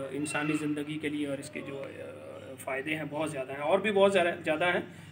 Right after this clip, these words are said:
तो मैं इसको ज़्यादा prolong नहीं करता, तो आपको कोई दोस्त लंबा ज़्यादा करूँगा तो bore हो जाएंगे। ये बहुत, ये ब-, benefits हैं इसके बहुत ज़्यादा जो इंसानी ज़िंदगी के लिए इंतहाई मुफीद हैं।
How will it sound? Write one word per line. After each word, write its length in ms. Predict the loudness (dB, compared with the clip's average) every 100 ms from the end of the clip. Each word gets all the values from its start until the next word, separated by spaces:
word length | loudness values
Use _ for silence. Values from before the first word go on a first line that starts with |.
| -12 -2
तो 60 |
मैं 160 | 2 4
इसको 200 | 2 0
ज़्यादा 220 | 2 2
prolong 440 | 2 0 0 2
नहीं 120 | 2 2
करता, 360 | 2 4 4
तो 120 | 4
आपको 240 | -2 -2 -4
कोई 100 | -2
दोस्त 420 | -2 -2 -6 -12 -16 -16 -14 -6
लंबा 280 | 0 4 6
ज़्यादा 280 | 6 4
करूँगा 360 | 4 2 2 2
तो 120 | 0 -2 -4 -6 -10
bore 200 | -4 2
हो 80 | 4
जाएंगे। 220 | 4 4
ये 180 | 4 4
बहुत, 260 | 4 4 4
ये 200 | 6 6
ब-, 300 | 6 -2 2
benefits 460 | 2 4 2 -2 0
हैं 80 | -2
इसके 180 | -2
बहुत 300 | -4 -2 -2
ज़्यादा 220 | 0 -4 -4
जो 120 | -4
इंसानी 340 | -4 -4 -2
ज़िंदगी 480 | -2 -4 -4 -6 -10 -12 -18 -12
के 60 | -2
लिए 100 | 0
इंतहाई 380 | 2 2 4 4
मुफीद 380 | 0 -4 -6 -6
हैं। 180 | -10